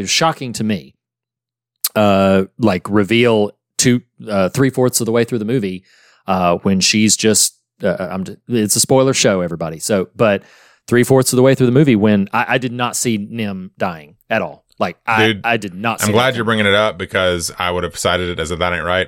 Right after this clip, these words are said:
Speaker 2: My heart sank. I was like, "Oh, God.
Speaker 1: Yeah. Oh,
Speaker 2: I did
Speaker 1: yeah.
Speaker 2: not
Speaker 1: Yeah.
Speaker 2: see that coming."
Speaker 1: Yeah.
Speaker 2: Um,
Speaker 1: Oh,
Speaker 2: and
Speaker 1: absolutely.
Speaker 2: because it's so unceremonial. Like,
Speaker 1: Yeah.
Speaker 2: it's off
Speaker 1: Oh.
Speaker 2: camera. It's, it's
Speaker 1: Yeah. They
Speaker 2: people
Speaker 1: just find her body.
Speaker 2: discover her
Speaker 1: Mm-hmm.
Speaker 2: dead. Um,
Speaker 1: Yeah.
Speaker 2: and she's been pretty crucial.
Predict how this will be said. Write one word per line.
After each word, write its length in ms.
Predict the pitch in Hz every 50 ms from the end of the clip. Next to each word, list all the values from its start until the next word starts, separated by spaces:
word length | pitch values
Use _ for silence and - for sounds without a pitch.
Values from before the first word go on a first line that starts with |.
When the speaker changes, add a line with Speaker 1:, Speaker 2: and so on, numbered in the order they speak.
| - -
Speaker 2:
My 180 | 95 113 120
heart 220 | 95 98 - - -
sank. 320 | - - 82 - - _ _
I 80 | - 90
was 60 | 87
like, 120 | 85 82 - -
"Oh, 200 | 107 117 92 71 -
God. 360 | - - 73 90 98 - 98 92
Speaker 1:
Yeah. 280 | 95 98 113 107 -
Oh, 180 | - 135 135 123
Speaker 2:
I 80 | 104
did 40 | 90
Speaker 1:
yeah. 160 | 90 76 69 69
Speaker 2:
not 140 | 69 69 71
Speaker 1:
Yeah. 220 | 104 104 85 -
Speaker 2:
see 200 | - - - 71
that 240 | 73 78 80 76 -
coming." 340 | - 78 - - - - - _ -
Speaker 1:
Yeah. 240 | 120 131 127 110
Speaker 2:
Um, 480 | 92 95 87 85 82 78 78 76 78 -
Speaker 1:
Oh, 60 | - - - - -
Speaker 2:
and 100 | 151 185
Speaker 1:
absolutely. 200 | 214 214 190 147
Speaker 2:
because 320 | 131 175 196 196 175 143 139
it's 120 | 127 -
so 240 | - 151 143 139 139
unceremonial. 880 | 135 135 135 127 - 139 123 117 117 151 208 220 143 71 52 50 - _ _ _ _ _ _
Like, 140 | - 98 104
Speaker 1:
Yeah. 120 | 147 151 143
Speaker 2:
it's 120 | - -
off 280 | - - 98 117 120 123
Speaker 1:
Oh. 60 | 120
Speaker 2:
camera. 340 | 120 131 180 196 127 82 80
It's, 180 | 82 85 82 -
it's 340 | 85 101 95 82 - - - -
Speaker 1:
Yeah. 160 | 117 120 113 - - - - _ _ -
They 140 | - 110
Speaker 2:
people 80 | 117 127
Speaker 1:
just 100 | 113 -
find 180 | 120 117 113 104
her 80 | 104
body. 180 | 90 98 104 117
Speaker 2:
discover 340 | 123 139 127 127 104 90 80
her 360 | 87 78 71 73 71 - - _ _ -
Speaker 1:
Mm-hmm. 60 | 110
Speaker 2:
dead. 380 | 101 - 113 117 127 117 - - _ _ _ _ -
Um, 180 | 92 87 95
Speaker 1:
Yeah. 140 | 104 113 120
Speaker 2:
and 80 | 104 -
she's 220 | - 101 92 82
been 160 | 82 92 85 78
pretty 160 | 95 90 76
crucial. 280 | - 107 90 101 87